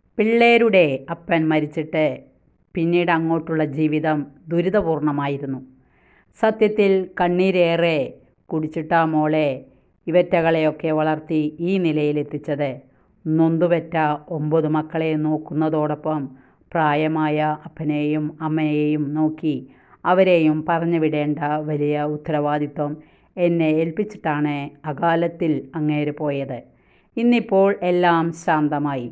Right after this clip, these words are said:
മക്കളൊക്കെ നല്ല നിലയിലായി. പക്ഷേ അവരാരും ഈ അമ്മ ഒരു വാക്കു പറഞ്ഞാൽ അത് വിട്ട് പുറം ചാടി പോകില്ല.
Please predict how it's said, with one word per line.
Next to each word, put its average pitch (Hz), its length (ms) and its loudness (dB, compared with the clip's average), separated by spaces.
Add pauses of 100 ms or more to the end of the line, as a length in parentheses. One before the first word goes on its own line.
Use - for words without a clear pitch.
(540)
മക്കളൊക്കെ 175 680 0
നല്ല 165 340 0
നിലയിലായി. 147 640 -2 (140)
പക്ഷേ 156 400 -4 (240)
അവരാരും 156 600 2 (580)
ഈ 208 180 0
അമ്മ 160 280 2 (360)
ഒരു 165 180 0
വാക്കു 160 400 0
പറഞ്ഞാൽ 156 520 0 (480)
അത് 202 220 4
വിട്ട് 170 360 0 (300)
പുറം 180 340 0
ചാടി 151 400 0 (180)
പോകില്ല. 143 440 -4